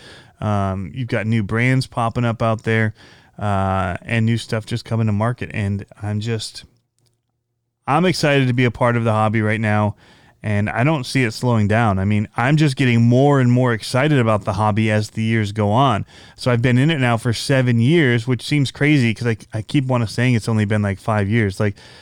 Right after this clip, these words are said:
time has stopped for me when I hit forty, I think. <laughs> Uh, but now I look back and it's twenty thirteen when I got my first R C car.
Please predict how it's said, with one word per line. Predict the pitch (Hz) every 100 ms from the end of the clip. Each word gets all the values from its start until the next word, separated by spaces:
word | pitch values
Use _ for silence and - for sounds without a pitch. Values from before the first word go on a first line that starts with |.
| - _ _ _ _ -
time | - 139
has | 123
stopped | - 120 113 -
for | - 113
me | 104 95 -
when | - 113
I | 104
hit | 110
forty, | - 117 113 120
I | 127
think. | - 156 170 - - - - - 135 -
<laughs> | 202 - 190 - 190 - 185 185 175 175 165 135
Uh, | - 123 113
but | 101 139 143
now | 147 175
I | 196
look | 170 175
back | 139 185
and | 185
it's | 170
twenty | - 202 196
thirteen | 202 190 - 208 202 147
when | 143
I | 143
got | 135 - 143
my | 147 139
first | 143 147 131
R | 139
C | 127 151
car. | 160 117 98 98